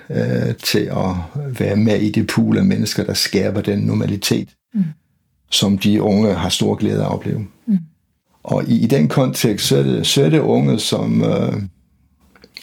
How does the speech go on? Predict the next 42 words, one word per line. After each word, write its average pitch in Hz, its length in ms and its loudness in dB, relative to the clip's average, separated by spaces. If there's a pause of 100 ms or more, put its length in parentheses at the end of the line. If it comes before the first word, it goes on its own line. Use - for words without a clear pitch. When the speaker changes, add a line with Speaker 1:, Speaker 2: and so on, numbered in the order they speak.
(260)
Speaker 1:
altså, - 180 -6
og - 280 -4
det 120 140 2
kan 98 120 0
jeg 110 140 2
så 101 180 0
bidrage, 101 480 -2 (840)
øh, - 140 -4
qua 101 280 0
min 101 160 4
faglige 104 380 0
erfaring, 101 520 -2
som, 104 380 -2
øh, 104 200 0 (160)
så - 160 -10
siger, - 200 -2
"Åh 139 180 6
Gud, 143 200 4 (180)
jeg 107 100 -2
skal - 180 0
ud 123 180 0
og 107 80 0
søge 113 300 0
et - 100 -6
job, 107 180 0
hvad 110 100 -2
skal - 160 -2
jeg 120 100 2
gøre?" 98 320 -2 (1000)
Øh, 113 240 -2
der 123 60 2
kan 143 180 4
jeg 131 120 4
så 127 120 -2
springe 107 320 -2
til, 117 260 0
ikke, 131 260 -2
og, 95 160 -2 (220)
og - 140 -4
coache - 540 -2
omkring, 98 420 -2
altså, 101 280 -2